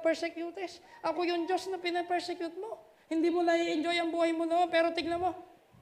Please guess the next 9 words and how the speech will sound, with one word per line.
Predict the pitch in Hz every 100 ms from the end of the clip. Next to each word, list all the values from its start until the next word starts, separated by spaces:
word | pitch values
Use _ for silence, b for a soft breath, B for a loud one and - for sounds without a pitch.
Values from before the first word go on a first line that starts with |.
| -
kahit, | 294 330 339 339
di | 311
ba, | 311 392 349
lalayo | 339 339 339 349
nung | 339
ginagawang | 330 330 311 339
paglalakbay, | 339 302 320 311 392 381
hindi | 370
napapagod. | 403 381 359 302 254 262 262